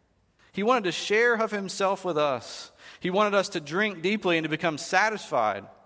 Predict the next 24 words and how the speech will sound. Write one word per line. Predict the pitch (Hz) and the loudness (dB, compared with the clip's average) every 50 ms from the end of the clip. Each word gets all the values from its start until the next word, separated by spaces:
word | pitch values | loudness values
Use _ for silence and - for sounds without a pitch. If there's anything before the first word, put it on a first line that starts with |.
| _ _ _ _ _ _ _ _ _ _ _ - - _ _ _ - | _ _ _ _ _ _ _ _ _ _ _ -20 -20 _ _ _ -6
to | - | -4
be | 175 202 185 | -2 -2 -2
people | 185 220 214 196 190 170 | -2 -2 -2 0 0 2
who | 185 175 | 2 2
really | 170 185 190 180 170 151 143 | 2 4 2 2 2 2 0
enjoy | 135 127 120 117 117 151 175 202 214 202 175 156 139 131 120 - - - - - - | -2 -4 -6 -6 -4 -2 0 2 4 4 4 4 2 0 -4 -8 -14 -20 -20 -6 -2
the | 147 139 | 0 0
life | 135 135 147 165 185 185 180 - - | 2 2 2 4 4 4 2 0 -4
that | 156 143 | -6 -6
he | 151 202 190 | -6 -6 -4
always | - - 175 214 254 262 254 226 202 185 156 | -2 0 2 4 4 4 4 2 2 0 -2
enjoyed, | 156 147 131 135 131 120 110 110 107 - - - - - | -4 -4 -2 0 0 0 0 -2 -4 -8 -14 -20 -20 -8
Father, | - - 196 202 226 233 220 208 175 | 0 4 4 6 6 4 2 0 -4
Son, | - - - 208 220 214 | -4 -2 0 2 2 2
and | 196 175 | 0 -2
Holy | 165 180 202 202 196 | -2 0 0 0 -2
Spirit, | 185 - - 208 208 202 185 165 - | -2 -4 -2 0 2 2 2 0 -2
forever | - 160 165 - 190 226 247 240 247 240 | -4 -6 -2 0 0 0 0 2 0 0
and | 233 233 | 2 2
ever. | 233 240 220 208 185 | 2 2 2 0 0
Before | 175 175 - - 233 226 | -2 -2 0 2 2 2
we | 214 196 196 | 2 0 -2
ever | - 196 240 240 269 269 | -2 0 0 0 0 -2
existed, | 254 226 - - 220 214 - - 160 135 123 | -4 -4 -2 -2 -2 -2 -2 -4 -4 -4 -6